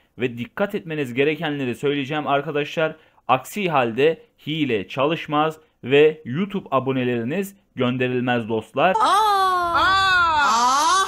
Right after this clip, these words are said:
Speaker 2: Aa!
Speaker 1: Öncelikle dikkat etmeniz gerekenlerden bir tanesi tabii ki de YouTube hesabı açmanız gerekiyor. Kanalınızın ismini kopyalayın arkadaşlar ya da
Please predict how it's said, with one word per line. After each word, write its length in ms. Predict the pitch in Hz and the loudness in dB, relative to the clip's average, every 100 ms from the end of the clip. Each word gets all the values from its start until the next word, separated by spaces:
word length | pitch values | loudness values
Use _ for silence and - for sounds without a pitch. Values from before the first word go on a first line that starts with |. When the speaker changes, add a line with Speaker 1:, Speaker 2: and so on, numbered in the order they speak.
| - | -2
Speaker 2:
Aa! 240 | 262 285 370 440 427 392 370 339 311 294 - - 415 494 494 466 440 427 403 381 349 339 330 311 302 294 285 285 - _ _ - | 0 2 4 2 2 2 2 2 0 0 0 4 6 8 8 8 8 6 6 6 8 8 6 6 6 4 4 0 -2 _ _ -6
Speaker 1:
Öncelikle 680 | 202 220 214 208 170 170 151 | -2 -2 -2 -4 -6 -8 -8
dikkat 320 | 165 - 208 | -10 -6 -6
etmeniz 400 | - 156 151 147 | -6 -8 -8 -4
gerekenlerden 800 | 175 175 170 151 147 135 131 123 | -2 -2 -2 -4 -2 -2 -2 -4
bir 120 | 196 | -6
tanesi 580 | 175 131 113 - 139 156 _ _ - | -4 -2 -2 -2 -2 -2 _ _ -2
tabii 240 | 180 139 | 0 0
ki 140 | 131 123 | -2 0
de 200 | 147 120 | 0 0
YouTube 440 | 127 190 196 135 | -4 -4 -6 -8
hesabı 640 | 131 127 113 110 135 160 - - | -6 -4 -2 0 0 -2 -4 -4
açmanız 520 | 117 - 120 151 139 | -4 -4 -6 -6 -4
gerekiyor. 580 | 117 110 101 127 151 - - | -4 -4 -4 -2 -2 -4 -2
Kanalınızın 680 | 214 220 175 135 151 175 _ | 0 2 -2 -4 -8 -10 _
ismini 600 | 208 214 160 131 131 180 - _ - | -6 -6 -4 -4 -4 -6 -10 _ -2
kopyalayın 580 | 160 156 170 147 120 | 0 2 2 2 2
arkadaşlar 680 | 113 104 110 101 101 139 185 - _ _ | -2 -4 -4 -6 -4 -4 -4 -8 _ _
ya 260 | - 165 175 | -2 0 2
da 240 | 165 - | -2 -4